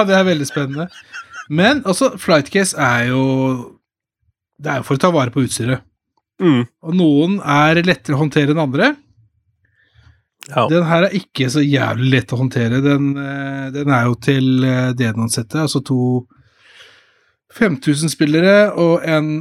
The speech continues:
Speaker 1: atten femti mikser, så den er jo
Speaker 2: Ja, det er jo sammenlignbart
Speaker 1: Det er
Speaker 2: da
Speaker 1: jo
Speaker 2: med
Speaker 1: sånn,
Speaker 2: et
Speaker 1: da.
Speaker 2: par C D J tusen og en seks hundre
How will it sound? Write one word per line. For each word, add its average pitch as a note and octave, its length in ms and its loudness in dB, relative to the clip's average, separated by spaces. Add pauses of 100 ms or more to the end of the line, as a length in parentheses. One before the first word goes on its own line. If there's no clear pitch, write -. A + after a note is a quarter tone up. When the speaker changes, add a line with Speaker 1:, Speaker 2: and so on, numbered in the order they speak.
Speaker 1:
atten D#3 300 -6
femti C3+ 260 -2
mikser, A3+ 380 0
så G#3 120 -2
den F#3+ 220 2
er C3+ 240 0
jo E3 100 2 (1160)
Speaker 2:
Ja, A2 140 0
det - 160 -6
er A#2 80 2
jo C#3 80 0
sammenlignbart A2 540 2
Speaker 1:
Det - 20 2
er A2 60 4
Speaker 2:
da - 20 0
Speaker 1:
jo G#2+ 60 0
Speaker 2:
med A2+ 100 0
Speaker 1:
sånn, G#2+ 140 2
Speaker 2:
et - 80 0
Speaker 1:
da. D#4+ 40 -4
Speaker 2:
par G#2 220 2
C G#2+ 220 0
D G#2 100 2
J G#2 80 2
tusen G#2+ 480 -2
og G#2 260 2 (220)
en G#2 80 -2
seks - 320 -4
hundre G#2 300 0